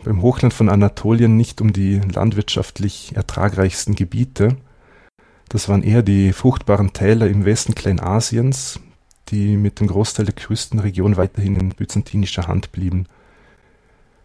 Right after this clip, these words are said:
Trotz der vertraglichen Abmachungen mit den Seldschuken-Herrschern in Kleinasien waren aber noch Soldaten nötig, um die Nachbarn in Schach zu halten. So wandte sich der neue Kaiser Alexios der Erste nach Westen, um Söldner anzuwerben,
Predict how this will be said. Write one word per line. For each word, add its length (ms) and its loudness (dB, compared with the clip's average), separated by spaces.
Trotz 320 0
der 80 4
vertraglichen 640 0
Abmachungen 640 2
mit 240 0
den 360 2
Seldschuken-Herrschern 1040 0
in 60 2
Kleinasien 1000 0
waren 220 4
aber 160 4
noch 140 0
Soldaten 560 2
nötig, 540 0
um 120 0
die 300 -2
Nachbarn 460 0
in 200 4
Schach 300 -2
zu 220 -4
halten. 420 2
So 240 -4
wandte 280 2
sich 200 -4
der 100 2
neue 320 4
Kaiser 400 2
Alexios 380 -2
der 140 -2
Erste 300 2
nach 180 -4
Westen, 460 0
um 240 -2
Söldner 360 2
anzuwerben, 760 2